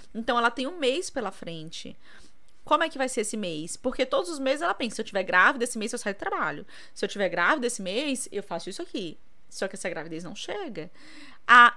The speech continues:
Ana Elisa, aqui no Insta, falou assim: "Eu demorei sete anos pra conseguir engravidar do meu príncipe." Ai,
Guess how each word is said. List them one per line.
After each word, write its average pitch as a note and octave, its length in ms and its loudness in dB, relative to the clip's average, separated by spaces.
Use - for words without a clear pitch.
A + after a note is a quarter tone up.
Ana E4 260 2
Elisa, A#3 580 0
aqui G3 180 -6
no F#3+ 160 -6
Insta, G#3 500 -2
falou G3 280 4
assim: - 280 0
"Eu G#3+ 140 2
demorei A3+ 320 2
sete - 880 4
anos F#3+ 600 4
pra A3+ 160 4
conseguir A#3 360 0
engravidar A3 480 4
do G#3+ 80 -2
meu G#3+ 160 0
príncipe." - 760 -10
Ai, G#3 560 0